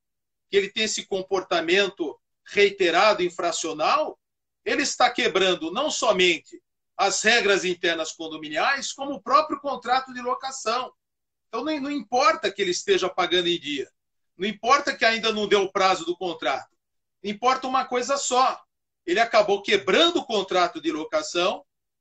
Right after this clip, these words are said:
por não respeitar as regras condominiais, a que ele estava obrigado. E aí, o proprietário, né, o locador, ele tem à mão uma ação de despejo, uma ação de despejo com causa,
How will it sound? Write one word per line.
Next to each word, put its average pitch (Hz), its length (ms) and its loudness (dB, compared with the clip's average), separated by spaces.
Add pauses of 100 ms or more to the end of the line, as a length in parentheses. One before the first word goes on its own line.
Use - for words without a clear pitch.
(180)
por 240 180 0
não 240 240 0
respeitar 240 720 2
as 214 180 0
regras 190 380 0
condominiais, 190 720 0
a 156 80 -6
que 185 140 -4
ele 180 80 0
estava 185 320 -2
obrigado. 185 640 0 (500)
E 269 140 -2
aí, 226 480 4 (420)
o 349 140 -8
proprietário, 202 840 2
né, 180 120 -2
o 190 80 2
locador, 190 760 4 (480)
ele 220 220 0
tem 240 240 0
à 208 100 4
mão 214 400 2 (320)
uma 277 180 0
ação 269 220 -2
de 294 120 -2
despejo, 254 680 2 (520)
uma 226 160 0
ação 247 240 -2
de 233 100 -6
despejo 240 640 -2
com 269 380 0 (260)
causa, 233 560 2